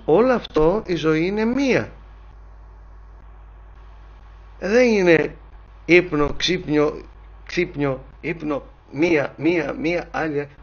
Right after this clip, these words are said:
μία είναι. Μέσα σε αυτήν την μία υπάρχουν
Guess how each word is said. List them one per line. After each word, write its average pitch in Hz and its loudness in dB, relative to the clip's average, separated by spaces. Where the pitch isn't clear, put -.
μία 170 -2
είναι. 113 -4
Μέσα 139 -4
σε 139 -8
αυτήν 147 -8
την 113 -8
μία 170 -2
υπάρχουν 180 -4